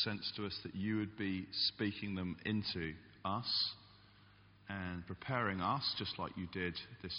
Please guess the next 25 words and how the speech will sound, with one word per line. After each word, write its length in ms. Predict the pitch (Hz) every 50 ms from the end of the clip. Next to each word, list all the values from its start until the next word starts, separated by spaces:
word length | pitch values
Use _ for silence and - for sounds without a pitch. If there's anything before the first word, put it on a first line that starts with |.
| -
church, 520 | - 107 98 90 92 - - - - - - -
uh, 220 | - 92 87 85 82 92
long 220 | 95 95 95 90
ago 180 | 85 87 87 85
when 140 | 85 82
Peter 320 | 80 - 101 95 - - 85
wrote, 340 | 80 82 80 80 - - - - - - - - - - - - - - - - - - -
uh, 140 | 101 92 85 78 -
to 60 | - 87 - -
follow 180 | 113 101 98
you 380 | 95 90 90 90 85 82 82 82 80 - -
in, 440 | - 87 87 85 85 85 82 82 82 - -
uh, 160 | 87 87 85 - -
a 40 | 87
world 320 | 87 92 90 87 85 80
where 120 | 92 90
that's, 340 | 87 85 82 - - - - 92
uh, 140 | 82 82 - -
sometimes 440 | - - 90 80 - - 85 80 - -
hard. 300 | - 80 78 80 82 87 - - - - - - - - - - - - - - - - - - - - -
Pray 140 | - 101 95
that 260 | 90 87 - - - - - - - -
in 200 | 98 95 92 90 85
Jesus' 320 | - 107 95 90 85 80 -
name. 220 | 80 73 73 76